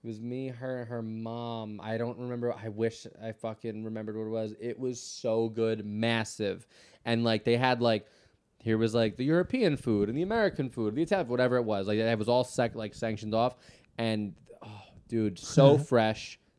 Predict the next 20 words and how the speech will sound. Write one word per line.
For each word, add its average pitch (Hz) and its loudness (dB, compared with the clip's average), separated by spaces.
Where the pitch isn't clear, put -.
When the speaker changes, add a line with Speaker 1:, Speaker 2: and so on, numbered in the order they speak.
Speaker 1:
delicious. 113 2
I, 107 -4
I 107 -4
was, 101 -4
I 98 -6
wish 98 -8
I 104 -10
knew 95 -12
what 92 -14
the, 98 -16
where 95 -10
the 95 -14
hell 92 -10
it 92 -12
was. 92 -12
I 113 -8
wonder 151 -2
if 139 -4
I 117 0
could, 95 -8